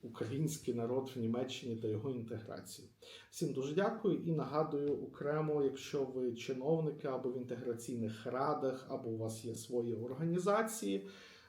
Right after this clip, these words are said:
е, в описі буде посилання на сайт, де ви зможете залишити заявку для співпраці, кооперації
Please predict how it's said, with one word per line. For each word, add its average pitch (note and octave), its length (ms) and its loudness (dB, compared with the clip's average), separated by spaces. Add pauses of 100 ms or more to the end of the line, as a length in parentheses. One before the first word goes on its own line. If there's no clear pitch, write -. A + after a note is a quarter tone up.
(120)
е, C#3+ 320 2 (600)
в C3+ 120 2
описі D3+ 400 8
буде C3 240 0
посилання A#2+ 640 0
на B2 100 -2
сайт, G3+ 280 2
де D3+ 80 4
ви C3 100 0
зможете C3+ 460 -2
залишити A2+ 500 -2
заявку B2+ 540 2
для A#2+ 240 0
співпраці, A#2+ 680 -4
кооперації D#3+ 960 -2